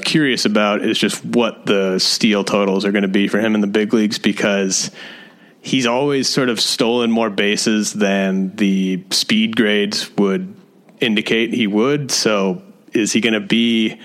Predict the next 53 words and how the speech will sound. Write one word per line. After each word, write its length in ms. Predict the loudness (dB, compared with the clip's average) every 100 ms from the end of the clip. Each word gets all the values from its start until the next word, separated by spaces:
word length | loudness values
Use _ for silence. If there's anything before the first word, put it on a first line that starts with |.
| -20 -20 -20 -8
a 100 | -4
guy 220 | 0 0
that 80 | 0
you 100 | 0
can 120 | 0
count 320 | 0 0 2
on 300 | 0 0 -2
for 260 | 0 0 0
fifteen 480 | 0 -2 0 0 2
steals 420 | 2 2 2 0
every 200 | 0 0
year, 260 | 0 -2
or 340 | -4 -2 -2 0
maybe 300 | 0 0 -2
twenty 320 | 0 0 0
steals 460 | 0 0 0 0 0
early 260 | 0 0
on 460 | 0 0 -2 -6 -4
in 120 | -4
his 120 | -2
big 180 | -2 0
league 160 | -2 0
career? 320 | 0 0 0
Or 260 | 0 2
is 160 | 0 0
it 120 | -2
just 200 | 0 -2
gonna 200 | 0 -2
be 280 | 0 0 0
a 40 |
thing 360 | 0 0 2 2
where 220 | 2 0
it 80 | -2
just 240 | -4 -4
completely 480 | -2 0 2 2 -2
falls 380 | 0 0 0 0
off 420 | -2 -2 -6 -4
the 80 | -4
table 460 | 0 0 0 0 -2
as 100 | -2
part 260 | -2 0
of 80 | 0
his 200 | -2 0
game, 400 | 0 0 0 0
you 60 | 0
know, 140 | -2
kind 180 | -2 -2
of 40 |
the 60 | 0
way 140 | 0
it 80 | 0
did 180 | 0 0
with, 420 | 0 0 -4 -10